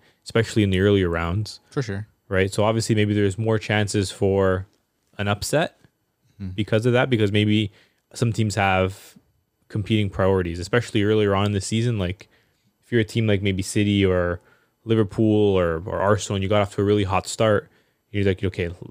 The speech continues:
Speaker 1: what, which competition are we gonna focus on? We're gonna focus on the league, we'll focus on Champions League."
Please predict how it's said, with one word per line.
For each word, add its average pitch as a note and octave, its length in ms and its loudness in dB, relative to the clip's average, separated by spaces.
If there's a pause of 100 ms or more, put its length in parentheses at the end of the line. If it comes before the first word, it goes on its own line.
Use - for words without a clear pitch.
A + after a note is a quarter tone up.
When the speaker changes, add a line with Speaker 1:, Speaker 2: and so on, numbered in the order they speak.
(140)
Speaker 1:
what, A2+ 220 0
which A2+ 180 0
competition A2 420 0
are - 20 2
we G2+ 40 4
gonna G2 120 2
focus F#2+ 280 -2
on? F2 80 -6
We're F2 60 -4
gonna F2+ 100 -2
focus - 280 -6
on G2+ 40 -4
the F#2 80 -2
league, A2+ 320 2
we'll G2+ 120 2
focus G2+ 380 -4
on F#2 320 -4
Champions A2+ 460 -2
League." G#2+ 220 0